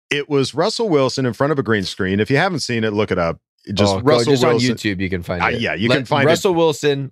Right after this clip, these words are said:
Speaker 2: "Let's ride."
Speaker 1: Let's
Speaker 2: Type
Speaker 1: ride,
Speaker 2: it into
Speaker 1: yes.
Speaker 2: YouTube, and it's bad.
Speaker 1: <laughs> And it's just him in front of a green screen, and it just starts with, like,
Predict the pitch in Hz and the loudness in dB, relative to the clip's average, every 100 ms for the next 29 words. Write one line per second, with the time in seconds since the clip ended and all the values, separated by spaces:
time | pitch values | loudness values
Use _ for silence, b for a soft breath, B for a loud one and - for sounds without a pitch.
0 | - 104 107 - 101 85 80 123 - 113 | -4 -2 0 0 0 2 2 2 2 2
1 | 104 117 113 98 80 95 90 - 90 87 | 2 0 2 2 0 -2 -4 -6 -8 -8
2 | - 98 - - - - - 196 156 143 | -4 -2 0 0 0 -6 -4 0 0 0
3 | - - 160 - 233 - - 196 190 175 | -4 -4 -2 -2 -6 -4 -2 -2 -2 -4
4 | _ _ - 160 196 214 190 139 180 185 | _ _ -4 0 0 0 0 0 0 0
5 | - 143 127 120 135 131 _ _ _ - | -2 -2 0 0 -2 -6 _ _ _ -4
6 | 151 143 - 226 - 165 156 147 135 107 | -2 -2 0 -2 0 0 0 0 0 0
7 | 90 | -2